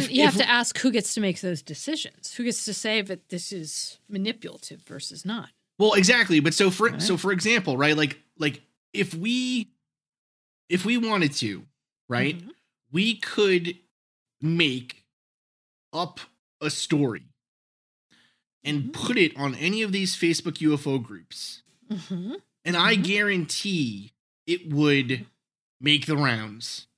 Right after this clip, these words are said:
Speaker 1: And it would be,
Speaker 2: Mm-hmm.
Speaker 1: and, and, you know, in a, in a month, we would have staunch defenders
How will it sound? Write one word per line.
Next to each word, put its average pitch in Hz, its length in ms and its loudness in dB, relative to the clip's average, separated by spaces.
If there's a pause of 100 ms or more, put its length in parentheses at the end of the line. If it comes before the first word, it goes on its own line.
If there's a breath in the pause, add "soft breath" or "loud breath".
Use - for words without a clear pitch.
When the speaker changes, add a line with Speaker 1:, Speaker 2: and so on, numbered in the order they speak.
(120)
Speaker 1:
And 160 140 -2
it 160 80 0
would 156 160 4
be, 156 260 2
Speaker 2:
Mm-hmm. 147 80 0
Speaker 1:
and, 151 140 0
and, 151 420 -4 (140)
you 185 100 4
know, 156 120 0
in 165 100 2
a, 156 140 2
in 175 140 -2
a 156 80 2
month, 160 540 2 (440 soft breath)
we 170 120 4
would 175 140 4
have 156 180 2
staunch 185 480 2
defenders 139 960 0